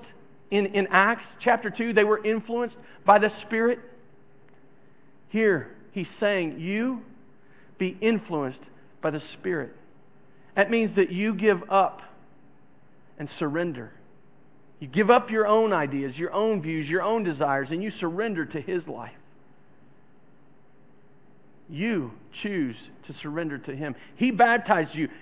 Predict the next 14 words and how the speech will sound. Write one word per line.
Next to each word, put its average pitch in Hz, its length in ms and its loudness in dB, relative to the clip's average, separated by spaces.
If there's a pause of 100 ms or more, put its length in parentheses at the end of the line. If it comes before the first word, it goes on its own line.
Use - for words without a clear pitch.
(120)
God 220 240 6
did 226 140 2
the 208 60 4
work. 196 360 4
He, 240 200 0
He 226 140 -2
brought 214 380 -2
you 202 120 -4
in. 156 180 0
He 185 180 -4
baptized 208 600 2
you 196 280 -8
by 196 240 2
the 226 80 -2